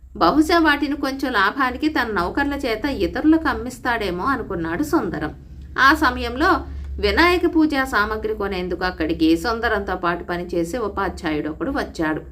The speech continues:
సుందరం అతడికి తను చూసింది చెప్పి, వీళ్ళందరూ జమీందారుకు భయపడి ఆయన అడిగిన ధరకు తమకు గిట్టుబాటు కాకపోయినా ఇచ్చేసి ఉంటారు. చూడబోతే జమీందారు కర్కోటకుడిలా ఉన్నాడు.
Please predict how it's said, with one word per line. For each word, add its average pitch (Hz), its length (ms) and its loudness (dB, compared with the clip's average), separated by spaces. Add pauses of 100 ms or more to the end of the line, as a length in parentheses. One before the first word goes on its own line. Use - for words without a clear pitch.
(440)
సుందరం 277 520 2
అతడికి 247 360 -2
తను 214 220 -4
చూసింది 226 600 -2
చెప్పి, 370 480 0 (380)
వీళ్ళందరూ 262 680 4
జమీందారుకు 302 760 2
భయపడి 214 520 0
ఆయన 220 300 2
అడిగిన 175 380 -2
ధరకు 180 600 0 (240)
తమకు 262 220 -2
గిట్టుబాటు 277 640 4
కాకపోయినా 220 720 -2
ఇచ్చేసి 240 440 -4
ఉంటారు. 180 460 0 (600)
చూడబోతే 247 600 0
జమీందారు 247 640 0
కర్కోటకుడిలా 302 800 2
ఉన్నాడు. 190 420 0